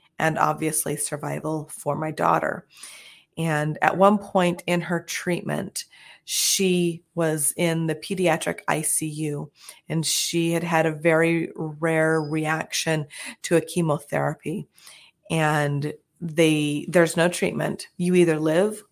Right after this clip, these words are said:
or you die. They can do some supportive things, and in the end, you can live or die. There's no cure for it. So we did all the things that we could, both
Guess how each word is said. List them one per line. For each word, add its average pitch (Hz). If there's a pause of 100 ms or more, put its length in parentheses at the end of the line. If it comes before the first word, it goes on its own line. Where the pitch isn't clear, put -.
(140)
or 190
you 185
die. - (580)
They 170
can 160
do 196
some 208
supportive 185
things, 233 (800)
and 160
in 160
the 160
end, 160 (840)
you 165
can 160
live 143
or 147
die. - (400)
There's 147
no 151
cure -
for -
it. - (800)
So -
we 185
did 185
all 175
the 180
things 180
that -
we 160
could, 151 (380)
both 170